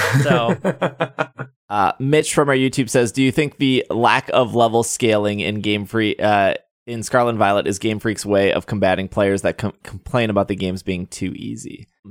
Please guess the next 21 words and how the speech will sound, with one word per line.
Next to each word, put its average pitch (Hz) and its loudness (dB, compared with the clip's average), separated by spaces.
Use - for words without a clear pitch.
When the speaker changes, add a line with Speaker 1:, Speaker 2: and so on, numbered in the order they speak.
Speaker 3:
Yeah, 127 2
I 131 4
think, 170 2
I 123 4
think 131 -2
we 107 2
had, 101 0
like, 95 0
a 95 0
forty-five 120 2
minute 131 -2
Speaker 1:
Yeah. 127 -2
Speaker 3:
conversation 139 -2
about 69 -2
that. 80 0
Speaker 2:
Exhaustive, 135 -2
dis-, - -12
yeah, 160 0
<laughs> 220 -2
conversation, 147 -2
yeah. 131 0